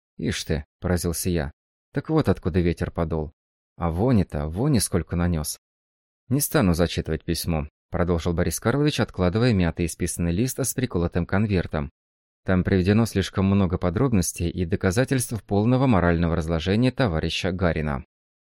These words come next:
«А можно чуть поконкретней?» холодно сказал я. «А то непонятно, как именно я разложился». «Извольте», криво усмехнулся председатель К П К. «Вы, товарищ Гарин, разумеется, станете отрицать факт вашего проживания с тремя женщинами одновременно».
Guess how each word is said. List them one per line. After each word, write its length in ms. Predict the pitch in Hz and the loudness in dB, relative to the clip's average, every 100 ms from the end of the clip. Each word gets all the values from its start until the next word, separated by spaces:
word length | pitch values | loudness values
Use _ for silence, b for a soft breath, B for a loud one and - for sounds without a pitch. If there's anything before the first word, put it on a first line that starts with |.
| _ _ | _ _
«А 100 | 85 | 0
можно 320 | 107 139 131 | 2 2 0
чуть 180 | - 78 | 0 -4
поконкретней?» 760 | 98 95 110 120 87 82 71 - _ | -2 0 2 2 0 0 -6 -8 _
холодно 400 | - 90 87 87 | -6 -2 0 -2
сказал 320 | - 85 90 | -2 -2 0
я. 280 | 87 82 73 _ _ _ _ | 0 0 -4 _ _ _ _
«А 100 | 90 | -6
то 200 | - 95 | 2 4
непонятно, 720 | 90 98 120 139 104 - 71 73 | 4 4 4 2 2 0 -4 -2
как 240 | 101 - | -4 2
именно 260 | 120 87 80 | 2 4 2
я 220 | 82 - | -2 -4
разложился». 800 | - 82 90 90 78 - 69 - _ _ _ _ _ _ - | -4 0 0 2 -2 -4 -8 -10 _ _ _ _ _ _ -4
«Извольте», 640 | 107 147 143 82 98 110 - _ _ - | -2 2 2 2 2 -2 -4 _ _ -6
криво 260 | 92 90 82 | 0 2 2
усмехнулся 600 | - 85 98 107 - 131 | -2 -2 0 -2 0 0
председатель 560 | 107 - 92 82 90 | -2 -2 -2 -2 -2
К 120 | - - | -4 -4
П 100 | 95 | -2
К. 300 | 90 76 - _ _ _ _ - | -2 -2 -6 _ _ _ _ -8
«Вы, 220 | 95 139 | -2 0
товарищ 380 | 147 147 151 120 | 0 2 2 0
Гарин, 340 | 98 135 160 139 | 2 4 4 4
разумеется, 580 | 107 92 98 123 - 139 | 4 4 6 4 2 -2
станете 480 | - 143 90 85 | 0 2 2 2
отрицать 560 | 90 90 90 - 156 127 | 0 0 -2 0 0 0
факт 300 | - 95 - | 0 -2 0
вашего 360 | 92 90 - 87 | 0 0 -2 -2
проживания 580 | 87 78 87 104 147 156 | -2 -2 0 2 2 0
с 80 | |
тремя 300 | - 90 87 | 0 0 0
женщинами 580 | 82 87 85 - 104 123 | 0 -2 -4 -2 2 2
одновременно». 840 | - 85 87 90 113 101 73 58 | 2 0 -2 0 2 2 0 -6